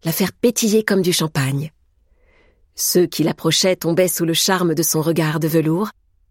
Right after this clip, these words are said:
et de son sourire ensoleillé. Il pouvait parler d'un nombre incalculable de sujets, jouait au poker comme personne, avait une connaissance encyclopédique du rock'n'roll et vivait avec une star de cinéma.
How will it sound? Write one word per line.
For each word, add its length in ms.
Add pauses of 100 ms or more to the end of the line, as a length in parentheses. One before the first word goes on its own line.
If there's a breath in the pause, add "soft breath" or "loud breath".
(120)
et 120
de 80
son 160
sourire 440
ensoleillé. 600 (1080)
Il 140
pouvait 260
parler 300
d'un 140
nombre 240
incalculable 800
de 80
sujets, 460 (460)
jouait 360
au 20
poker 400
comme 220
personne, 640 (640)
avait 180
une 260
connaissance 640
encyclopédique 760
du 120
rock'n'roll 640 (600)
et 100
vivait 340
avec 240
une 100
star 400
de 80
cinéma. 540